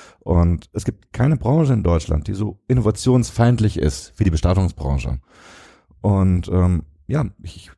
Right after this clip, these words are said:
probiere ganz behutsam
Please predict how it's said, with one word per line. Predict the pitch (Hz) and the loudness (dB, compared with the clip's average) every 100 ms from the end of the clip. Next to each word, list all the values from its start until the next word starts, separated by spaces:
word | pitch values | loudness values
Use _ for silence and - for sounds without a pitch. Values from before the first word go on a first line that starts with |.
| _ _ | _ _
probiere | - 101 101 135 120 90 - _ _ _ _ _ - | -2 2 4 4 4 2 -2 _ _ _ _ _ -6
ganz | - 120 117 | 0 2 0
behutsam | - 107 113 - 104 107 107 | -2 0 0 0 0 0 -2